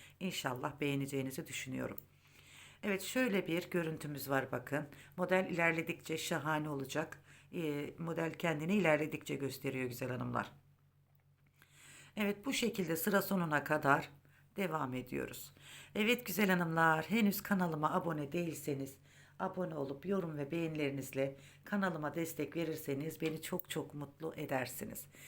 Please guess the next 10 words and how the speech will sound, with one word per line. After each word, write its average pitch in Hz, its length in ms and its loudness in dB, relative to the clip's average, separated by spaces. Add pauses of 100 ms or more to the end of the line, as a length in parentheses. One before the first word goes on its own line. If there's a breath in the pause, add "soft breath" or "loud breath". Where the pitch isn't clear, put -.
(480 loud breath)
Google 226 420 0
Trend, 147 500 2
YouTube 185 340 -2
Trend 180 400 -2
videolarında 131 760 -2 (120)
bu 180 360 -4
videomu 151 440 -2
da 139 80 0
görmek 139 500 -2
isterseniz 156 960 0